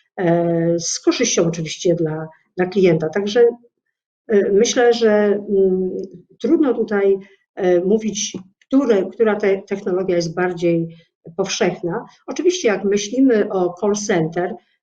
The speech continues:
e, no to jakby naturalne wydaje się, że chatboty czy, e, czy voiceboty to są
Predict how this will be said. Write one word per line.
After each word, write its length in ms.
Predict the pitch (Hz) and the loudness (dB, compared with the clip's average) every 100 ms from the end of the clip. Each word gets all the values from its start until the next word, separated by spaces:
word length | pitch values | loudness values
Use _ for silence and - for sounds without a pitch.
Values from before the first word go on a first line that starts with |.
| - | -6
e, 340 | 180 180 180 | 0 2 2
no 140 | 196 196 | 0 -2
to 240 | 208 196 | -2 0
jakby 300 | 190 185 190 | -2 -2 -2
naturalne 560 | 196 196 196 214 202 170 | -2 -2 -2 0 0 0
wydaje 400 | 170 170 165 165 | -2 0 -2 -2
się, 160 | 180 | -4
że 120 | 160 160 | -8 -6
chatboty 580 | 185 180 165 175 175 170 - | -6 -6 -6 -8 -6 -10 -8
czy, 280 | 165 151 160 _ _ _ _ - | -8 -8 -10 _ _ _ _ -10
e, 120 | 165 | -10
czy 160 | 170 175 | -6 -2
voiceboty 640 | 175 175 170 160 165 175 | -2 -2 -2 -4 -4 -6
to 120 | 170 | -6
są 280 | - 165 | -6 -8